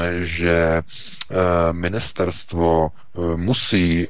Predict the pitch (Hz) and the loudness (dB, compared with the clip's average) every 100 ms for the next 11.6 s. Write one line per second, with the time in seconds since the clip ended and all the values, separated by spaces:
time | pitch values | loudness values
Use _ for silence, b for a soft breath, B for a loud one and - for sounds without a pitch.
0 | - - - - 98 87 90 - - 90 | -6 -4 0 2 2 4 2 0 -4 -4
1 | 85 82 90 - 98 98 87 95 - 90 | -2 -2 0 0 0 0 -2 -2 -4 -4
2 | 101 117 - 85 82 - 85 82 82 - | -4 -2 -2 -4 -4 0 2 4 2 2
3 | 92 87 - 90 87 85 82 - 90 85 | -2 0 0 2 4 2 0 -2 -2 0
4 | 87 90 - - - 135 110 85 82 85 | 2 2 0 -8 -10 -8 -4 0 0 2
5 | 85 90 90 85 85 85 85 80 82 B | 0 0 0 2 0 0 -2 -2 -4 B
6 | B - 92 85 82 80 82 - 82 85 | B -6 -2 -2 2 2 2 0 0 -2
7 | 90 80 73 80 80 85 110 - B B | -4 -8 -4 2 2 2 0 -6 B B
8 | B 92 - 90 - 98 87 85 85 87 | B -8 -2 0 0 0 2 4 4 2
9 | 85 87 - 95 90 101 87 92 - 92 | 2 0 -2 -2 -2 -4 -4 -4 -6 -2
10 | 90 87 87 87 85 - 85 85 - 90 | 0 2 4 4 2 2 0 0 0 0
11 | 82 - - 92 85 82 | 0 -4 -2 0 2 0